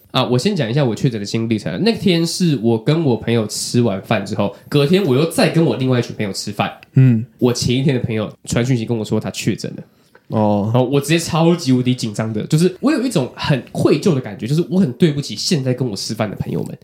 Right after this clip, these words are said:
Speaker 1: 我会觉得说，我不知道我昨天的那个朋友确诊，那我也不确定我现在身体状况怎么样。可是我现在坐在这边跟我的朋友们吃饭，如果他们确诊，那就一定是我传染给他们的。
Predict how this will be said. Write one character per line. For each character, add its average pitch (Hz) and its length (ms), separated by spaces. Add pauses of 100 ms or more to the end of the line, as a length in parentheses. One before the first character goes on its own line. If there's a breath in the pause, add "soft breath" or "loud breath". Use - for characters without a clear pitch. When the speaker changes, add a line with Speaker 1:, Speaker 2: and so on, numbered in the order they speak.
(120)
Speaker 1:
我 165 80
会 233 100
觉 185 120
得 170 40
说， 175 200
我 139 160
不 196 100
知 202 80
道 220 200
我 117 180
昨 127 240
天 160 140
的 131 40
那 143 80
个 131 100
朋 120 80
友 110 60
确 123 140
诊， 110 120
那 165 200
我 147 80
也 135 60
不 123 100
确 147 120
定 139 140
我 110 60
现 135 120
在 127 80
身 135 80
体 117 60
状 113 140
况 117 120
怎 - 120
么 92 40
样。 92 200
可 156 100
是 196 80
我 156 80
现 165 180
在 - 60
坐 175 140
在 131 100
这 131 140
边 120 260
跟 131 240
我 104 160
的 - 100
朋 - 160
友 101 80
们 92 80
吃 - 160
饭， 92 160
如 156 80
果 156 80
他 147 80
们 139 80
确 139 140
诊， 113 160
那 135 80 (140)
就 165 160
一 120 60
定 123 180
是 123 100
我 104 100
传 101 140
染 101 80
给 90 80
他 101 140
们 95 100
的。 - 120